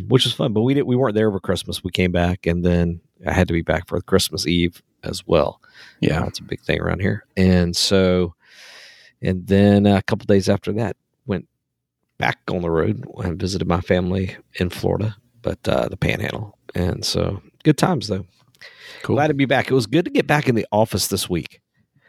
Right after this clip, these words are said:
Speaker 2: Yeah,
Speaker 1: Um,
Speaker 2: I was
Speaker 1: a little
Speaker 2: itching.
Speaker 1: overwhelming. It took me a couple days to kinda dig out of the hole. Um, and in light of all the changes, listen to the last episode, uh, that's going on, you know, just a little,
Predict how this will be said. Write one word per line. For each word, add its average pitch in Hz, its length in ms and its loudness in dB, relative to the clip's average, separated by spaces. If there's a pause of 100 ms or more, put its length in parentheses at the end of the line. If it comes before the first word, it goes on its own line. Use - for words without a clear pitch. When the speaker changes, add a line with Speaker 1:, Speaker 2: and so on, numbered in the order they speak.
Speaker 2:
Yeah, 92 240 4
Speaker 1:
Um, 95 180 2
Speaker 2:
I 101 60 4
was 98 160 0
Speaker 1:
a - 20 -4
little 131 140 4
Speaker 2:
itching. 135 140 4
Speaker 1:
overwhelming. 120 580 2
It 101 80 -2
took 107 180 2
me 110 140 2
a 101 40 2
couple 107 240 0
days 104 280 2
to 95 100 0
kinda 92 240 -2
dig 92 220 0
out 92 140 4
of 90 60 2
the 85 100 0
hole. 98 500 -2
Um, 87 400 -2
and 87 120 -2
in 87 120 0
light 87 180 0
of 85 80 -2
all 87 140 0
the 90 80 0
changes, 90 560 0
listen 82 260 -2
to 82 60 2
the 78 80 0
last 82 320 2
episode, 92 400 2 (480)
uh, 98 320 2
that's 92 200 -2
going 107 280 2
on, 98 340 2
you 110 140 -2
know, 107 180 4
just 101 300 -2
a 90 40 -2
little, 92 360 -4